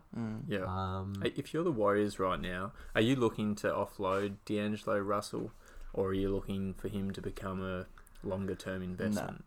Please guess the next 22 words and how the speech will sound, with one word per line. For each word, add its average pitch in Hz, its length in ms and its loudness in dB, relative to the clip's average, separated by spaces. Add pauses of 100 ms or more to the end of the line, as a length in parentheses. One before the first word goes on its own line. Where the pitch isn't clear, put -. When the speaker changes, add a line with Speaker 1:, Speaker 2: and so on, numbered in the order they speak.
Speaker 1:
No, 113 80 2
I 110 60 10
think 98 220 2
offload. 104 680 2
I 117 120 12
think 143 240 4
Speaker 3:
Oh, 110 160 0
it's - 160 -6
Speaker 1:
come 110 240 8
trade 110 420 6
season, 104 380 4
Speaker 3:
Yeah. 117 80 12
Speaker 1:
he'll 113 140 10
wanna 110 300 6
go. 104 360 0 (180)
Speaker 3:
Well, 147 140 6
it's, 156 120 4
it's 151 220 0
hard 185 280 8
because 151 460 2 (140)
I 131 120 2
was 143 180 0